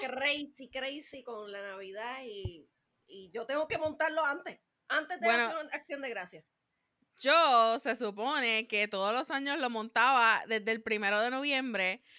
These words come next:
Speaker 2: pero este año decidí que iba a hacer un compromiso por mi matrimonio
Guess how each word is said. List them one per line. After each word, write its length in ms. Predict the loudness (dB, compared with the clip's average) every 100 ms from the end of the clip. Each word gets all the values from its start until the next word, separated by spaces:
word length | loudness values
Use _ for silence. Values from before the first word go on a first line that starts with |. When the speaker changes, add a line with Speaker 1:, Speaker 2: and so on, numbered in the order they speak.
| -20 _
Speaker 2:
pero 200 | 4 6
este 320 | 6 4 2
año 420 | 4 4 0 0
decidí 1080 | 2 0 -2 -8 -6 -4 -2 -2 -2 -4 -10 _ _ _ _ _ -18 -18 _
que 180 | 2 6
iba 120 | 8
a 20 | 8
hacer 180 | 6
un 140 | 2 2
compromiso 1300 | 2 2 4 4 4 2 0 0 2 4 4 2 4
por 220 | 6 6
mi 160 | 4 4
matrimonio 1040 | 4 4 2 6 8 8 6 2 -2 -4